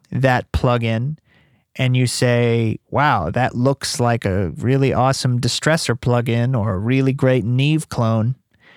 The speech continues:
your brain is going to actually make it sound better to you than what you have, if you expect it to sound better.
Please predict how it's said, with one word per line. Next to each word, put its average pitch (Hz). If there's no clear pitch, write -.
your 156
brain 170
is 127
going 139
to -
actually 143
make 127
it -
sound 123
better 139
to -
you 117
than 123
what 120
you 123
have, 117
if 143
you 160
expect -
it 143
to -
sound 117
better. 135